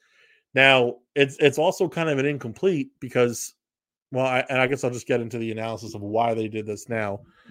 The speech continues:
and, uh, then I'll get your reaction, Justin. A big part of the reason that they did these trades, that they made these trades,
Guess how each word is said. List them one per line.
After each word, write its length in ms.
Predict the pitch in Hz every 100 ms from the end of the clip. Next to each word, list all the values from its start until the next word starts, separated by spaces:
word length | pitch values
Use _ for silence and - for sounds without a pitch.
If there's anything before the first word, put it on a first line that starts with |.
| - _ _
and, 180 | 113 107
uh, 80 | 107
then 120 | 117
I'll 80 | 110
get 180 | 113
your 120 | 110 101
reaction, 500 | 104 110 110 - 98
Justin. 420 | 101 - 95 92 _ _ _ _ _ _ _ _ _ _ _ _ _ _ _ _ _ _ _ _ _ -
A 80 | 120
big 300 | 156 226 202
part 180 | 208
of 60 | 190
the 80 | 170
reason 320 | 151 147 147
that 160 | 127 120
they 120 | 127
did 240 | 117 120
these 240 | 113 113 -
trades, 520 | - 98 71 - -
that 160 | 113
they 100 | 117
made 200 | 107 110
these 160 | 104 101
trades, 460 | - 87 - -